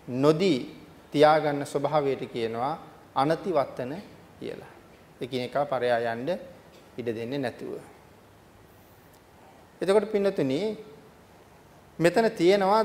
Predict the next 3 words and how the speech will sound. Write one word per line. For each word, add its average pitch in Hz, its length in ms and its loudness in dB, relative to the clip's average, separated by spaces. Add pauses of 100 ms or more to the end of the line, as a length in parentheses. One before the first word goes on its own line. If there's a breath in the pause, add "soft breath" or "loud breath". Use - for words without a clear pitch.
ධම්මානං 220 920 4
අනතිවත්තනේන 226 1040 2 (1120)
භාව 160 380 8